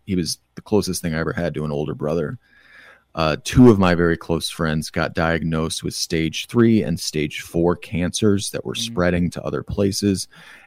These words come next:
Speaker 1: And then in less, and then in a, a cou-, two weeks later, I was, uh, driving home from, um, fixing up the houses of one of those people who was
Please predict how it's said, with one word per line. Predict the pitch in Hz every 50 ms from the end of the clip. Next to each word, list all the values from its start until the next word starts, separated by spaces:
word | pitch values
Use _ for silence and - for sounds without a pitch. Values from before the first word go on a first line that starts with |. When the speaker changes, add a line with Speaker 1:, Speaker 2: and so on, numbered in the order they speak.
| _ -
Speaker 1:
And | 90 87 85
then | 90 90 90
in | 87 85
less, | 82 85 90 107 120 - - - - -
and | - 87 85
then | 85 85
in | 85 87
a, | 85 80 - -
a | - 87
cou-, | - - - - _
two | - - - 127
weeks | 120 120 113 - - -
later, | 95 92 98 107 110 113 107 - - - _ _ - - - - - - - - - -
I | 87 92 101 107
was, | 104 104 101 98 95 90 87
uh, | 95 87 87 85
driving | - - 90 85 98 104 107 101
home | 90 - - 85 87 87 95 104 113 123 180 247 240
from, | - - 90 87 82 80 80 80 - - _ _ _ -
um, | 85 82 78 80 80 78 78 76 - _ _ _
fixing | - - - - - 107 92
up | 92 - -
the | 85
houses | 80 87 87 90 107 - 117 107 95
of | 95 85
one | 87 87 90 92
of | 92
those | 90 87 80
people | - - 92 90 - 107 107
who | 98 92
was | 85 80 76 69